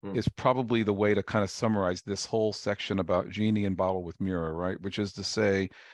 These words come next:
Speaker 2: that didn't end well for us, right? Uh, the whole idea was that those rules looked like they would be ironclad,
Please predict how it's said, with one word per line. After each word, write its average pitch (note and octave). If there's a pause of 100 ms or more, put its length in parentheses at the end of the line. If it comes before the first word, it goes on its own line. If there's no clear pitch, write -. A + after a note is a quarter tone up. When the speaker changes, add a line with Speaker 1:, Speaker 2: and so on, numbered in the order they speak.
(240)
Speaker 2:
that C3+
didn't D#3+
end D#3
well D2+
for F2
us, - (400)
right? F#2 (360)
Uh, G2+
the G2
whole C3+
idea A#2+
was G#2+
that G2+ (240)
those A2+
rules B2+
looked G#2+
like C3
they A2
would A2
be G#2+
ironclad, F2+